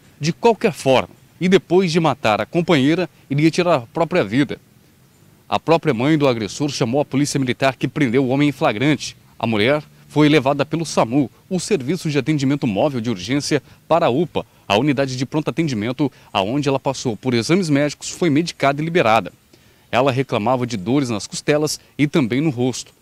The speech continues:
devido às agressões. Agora preso, o homem seguirá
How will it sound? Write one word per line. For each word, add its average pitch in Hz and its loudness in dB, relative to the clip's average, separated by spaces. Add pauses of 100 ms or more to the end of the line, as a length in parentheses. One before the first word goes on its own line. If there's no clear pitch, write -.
(140)
devido 131 -2
às 190 -2
agressões. 196 -4 (680)
Agora 113 -4
preso, 147 -2 (280)
o 101 -10
homem 135 2
seguirá 131 2